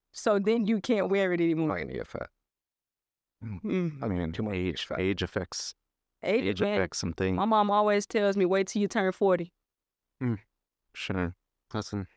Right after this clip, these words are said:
Speaker 4: like, twenty years.
Speaker 1: Got tw-, I got nineteen. Nineteen years.
Speaker 3: Are you intending to rent or buy when you get back?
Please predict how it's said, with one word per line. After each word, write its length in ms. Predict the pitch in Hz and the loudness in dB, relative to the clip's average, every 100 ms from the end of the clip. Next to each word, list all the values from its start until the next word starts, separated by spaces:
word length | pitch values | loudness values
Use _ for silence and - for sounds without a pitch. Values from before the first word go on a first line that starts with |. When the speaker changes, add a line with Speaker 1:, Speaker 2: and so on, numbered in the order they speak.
| _ | _
Speaker 4:
like, 240 | 107 78 - _ _ _ _ _ _ _ | -8 -8 -12 _ _ _ _ _ _ _
twenty 360 | - 113 107 98 _ _ | -4 -2 -2 -6 _ _
years. 140 | 110 | -4
Speaker 1:
Got 160 | 107 73 | -2 -4
tw-, 120 | - - _ _ | -10 -18 _ _
I 20 | 170 | -4
got 60 | 156 | 0
nineteen. 460 | 165 170 208 180 160 _ _ _ _ _ _ _ _ | 0 0 -2 -4 -6 _ _ _ _ _ _ _ _
Nineteen 360 | 185 196 226 226 | -4 -2 0 0
years. 440 | 208 185 170 - - _ _ _ _ _ | 0 -2 -6 -10 -18 _ _ _ _ _
Speaker 3:
Are 60 | 123 | -2
you 100 | 110 | 0
intending 420 | 104 110 110 107 | 0 0 0 0
to 60 | 92 | 0
rent 400 | 90 90 127 165 | 0 0 -2 -2
or 120 | 98 | -2
buy 340 | 85 90 95 110 | -2 -2 0 0
when 160 | 87 | 0
you 80 | 85 | -2
get 140 | 90 | -2
back? 240 | - - | -4 -6